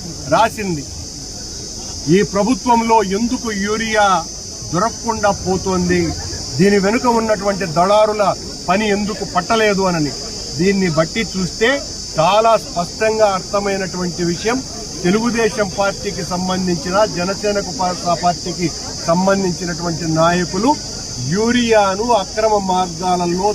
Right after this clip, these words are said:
తరలించి బ్లాక్ మార్కెట్లలో అమ్మి, అమ్మటం ద్వారా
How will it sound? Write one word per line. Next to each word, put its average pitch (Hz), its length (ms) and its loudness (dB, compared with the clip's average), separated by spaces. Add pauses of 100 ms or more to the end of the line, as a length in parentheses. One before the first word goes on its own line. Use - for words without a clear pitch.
(140)
తరలించి 185 760 0 (440)
బ్లాక్ 185 400 2
మార్కెట్లలో 180 1160 0 (360)
అమ్మి, 202 380 2
అమ్మటం 196 540 0
ద్వారా 196 420 4